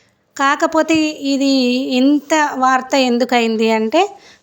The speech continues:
మోహన్ బాబు గారు హీరో కాబట్టి, అందరికీ తెలిసిన వారు కాబట్టి, ఆయన గురించి తెలుసుకోవాలి అనే ఉత్సాహం అందరిలోనూ ఉంటుంది కాబట్టి, తప్పితే అది మామూలు విషయమే. ఈరోజు కొట్లాడతారు, రేపు కలిసిపోతారు,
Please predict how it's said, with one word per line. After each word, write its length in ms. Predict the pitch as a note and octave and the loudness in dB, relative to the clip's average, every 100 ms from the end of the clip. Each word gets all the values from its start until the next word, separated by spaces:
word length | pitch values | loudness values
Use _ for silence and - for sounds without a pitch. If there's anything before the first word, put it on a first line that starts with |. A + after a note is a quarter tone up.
| B3 | -2
మోహన్ 320 | A3 G#3+ A#3+ | 0 0 0
బాబు 240 | C4 B3+ | 0 0
గారు 240 | C4 B3+ B3+ | 2 0 0
హీరో 340 | G3+ G3 G3+ | 0 0 0
కాబట్టి, 560 | G3+ G3+ G#3 G#3 C#4+ F4 _ _ - - | 0 -2 -2 0 0 0 _ _ -10 -4
అందరికీ 440 | A3+ B3+ B3+ C#4 | 0 0 -2 -6
తెలిసిన 540 | B3 A#3 G#3+ G#3 C#4+ | -2 0 0 2 2
వారు 220 | C#4 B3+ A#3+ | 4 2 0
కాబట్టి, 520 | A#3+ A3+ A#3 D4 D#4 | 0 2 0 -2 -2
ఆయన 380 | A#3+ B3+ C#4 C4+ | -2 0 -2 -2
గురించి 320 | C#4+ C4+ C#4 | -2 -2 -2
తెలుసుకోవాలి 840 | C4+ B3+ A#3+ - C4 B3+ B3+ B3 | -2 -2 -8 -2 2 4 2 2
అనే 180 | A#3+ A#3 | 0 -2
ఉత్సాహం 480 | A#3 A#3 A#3+ A3+ A#3 | -6 -2 0 0 0
అందరిలోనూ 540 | A3 G#3+ A3+ A3 A#3 | 0 0 -2 -2 -4
ఉంటుంది 440 | C#4 G#3+ G3 A3+ G#3+ | -2 -4 -2 -2 -2
కాబట్టి, 420 | F#3+ E3+ E3+ G3+ - _ - - _ A3+ | -2 -4 -8 -14 -18 _ -20 -20 _ -4
తప్పితే 340 | G3+ A#3+ B3 | -2 -4 0
అది 200 | D#4+ D#4 | 0 0
మామూలు 560 | B3+ G#3 G3+ G#3+ C4 C#4 | -2 -2 -2 0 0 0
విషయమే. 520 | B3 - G3 E3+ E3 - _ _ _ - | -2 -6 -8 -10 -14 -20 _ _ _ -8
ఈరోజు 400 | B3 C4 C#4 D4+ | -2 0 0 2
కొట్లాడతారు, 680 | D#4 D#4 D#4 D4+ D4 C4+ C4+ | 0 0 -2 0 2 2 2
రేపు 240 | B3+ B3 | 0 -2
కలిసిపోతారు, 680 | A3 G3 G3 F#3+ D3+ F3+ | -4 -4 -8 -10 -10 -10